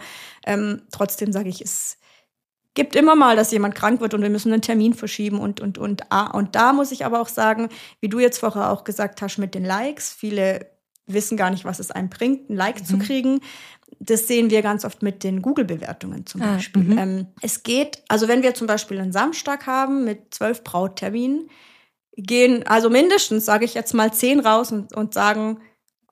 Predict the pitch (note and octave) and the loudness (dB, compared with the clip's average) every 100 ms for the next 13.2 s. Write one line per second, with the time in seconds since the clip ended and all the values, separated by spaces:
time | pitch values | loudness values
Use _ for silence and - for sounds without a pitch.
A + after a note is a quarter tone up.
0 | _ A3 G#3+ F#3+ - F#3+ F3+ G3 F#3 F3 | _ -2 -2 -4 -8 -8 -6 -4 -4 -6
1 | - - - - - G#3 A3 A3+ G3+ G3+ | -8 -10 -8 -10 -2 0 0 2 2 4
2 | G3 A#2 F3 - F#3+ F#3 - G#3+ G3+ G3 | 2 0 -4 -6 -8 -8 -4 -2 -2 -4
3 | F#3 G3 - A#3 A#3+ G#3+ A3 G#3+ B3 A#3+ | -10 -12 2 4 4 2 -2 -4 -4 -6
4 | - - - A#3 A3 A#3 G#3+ - - C#4+ | -10 -20 -6 0 2 4 2 0 0 0
5 | C#4 A3 G3+ G#3+ G3 G3+ G#3+ C#4+ A#3+ A3+ | 2 2 2 4 4 4 2 4 2 0
6 | - A3+ B3 A#3 A3 A3 G#3+ G3+ - - | -6 -2 0 2 2 0 -4 -4 -8 -18
7 | _ A3+ G#3+ G#3 G3+ - _ _ _ _ | _ 4 6 4 0 -6 _ _ _ _
8 | _ _ _ G#3+ G3 F#3+ - G#3 C#4+ C#4+ | _ _ _ -2 0 -2 -2 0 4 6
9 | D4 D4 C#4 B3+ A3 A3 A#3 A3+ C4+ C4 | 6 4 4 4 2 2 0 0 2 2
10 | B3 A3 - - A#3+ - B3 A3 A3+ A3 | 0 -8 -10 -6 -2 4 4 4 -2 -4
11 | A3+ B3+ B3+ A#3+ A#3 A3 A3 A3 G#3+ G#3+ | -4 2 6 6 4 0 -2 -6 -2 0
12 | G3+ G3+ - _ G3+ F#3 - - G3+ A3 | 0 -4 -10 _ -6 -2 -4 0 0 0
13 | - | -4